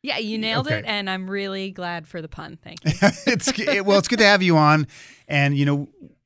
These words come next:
Speaker 2: you know, sort of a-, as you do your stuff at N B C Connecticut, and I'm on mo-, morning radio, I don't watch a lot of evening news.
Speaker 1: What?
Speaker 2: I see your part. I know.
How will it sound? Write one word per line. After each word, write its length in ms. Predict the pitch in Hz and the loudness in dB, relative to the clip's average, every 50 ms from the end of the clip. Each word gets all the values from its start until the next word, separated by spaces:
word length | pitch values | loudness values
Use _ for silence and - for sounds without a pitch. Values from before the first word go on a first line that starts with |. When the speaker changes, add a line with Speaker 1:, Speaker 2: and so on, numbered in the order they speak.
| _ _ _ | _ _ _
Speaker 2:
you 160 | _ - 151 143 | _ -4 -2 0
know, 160 | 139 139 135 | 0 0 -2
sort 240 | - - 165 160 156 | -2 -2 0 0 0
of 160 | 139 113 135 | 0 -2 -4
a-, 320 | - - 143 - - - 135 | -6 -6 -6 -6 -6 -4 -4
as 220 | 139 120 104 117 | -2 -2 -2 0
you 120 | 143 156 147 | 0 0 0
do 100 | 131 143 | 0 0
your 160 | 143 139 135 | 0 0 -2
stuff 240 | - - 143 120 117 | -2 -2 -4 -4 -2
at 80 | 131 | -2
N 140 | 127 127 127 | 0 0 0
B 100 | 123 123 | 0 -2
C 160 | 110 - 131 | -4 -4 -8
Connecticut, 480 | 113 - 147 160 170 180 - - 147 131 | -6 -2 0 0 0 0 0 -2 -2 0
and 100 | 127 127 | 0 0
I'm 120 | 127 135 | 0 2
on 160 | 135 123 123 123 | 2 0 0 0
mo-, 220 | 127 131 147 _ - | 0 -2 -4 _ -4
morning 680 | 143 131 131 131 135 131 127 123 120 120 120 117 - - | -2 0 2 2 2 2 2 2 0 0 -2 -4 -6 -6
radio, 480 | 127 131 139 151 151 147 139 127 120 | -4 0 0 2 2 2 0 0 0
I 100 | 117 127 | -2 -2
don't 160 | 156 170 160 147 | -2 0 0 0
watch 260 | 143 139 139 - - | 0 0 -2 -2 -4
a 40 | 131 | -6
lot 160 | 123 120 123 | -4 -4 -4
of 40 | 131 | -2
evening 340 | 131 131 127 127 120 120 | -2 -2 -2 -2 -2 0
news. 420 | 123 131 135 123 113 104 101 - - | 0 0 0 0 -2 -4 -10 -14 -14
Speaker 1:
What? 240 | 220 226 240 254 302 | -14 -14 -12 -6 -6
Speaker 2:
I 40 | - | -4
see 160 | - - 180 | -4 -2 -2
your 100 | 185 180 | -2 -4
part. 300 | - - 151 156 160 - - | -2 0 0 0 0 0 -4
I 120 | - 156 143 | -4 -2 -2
know. 200 | 135 127 110 | 0 -2 -2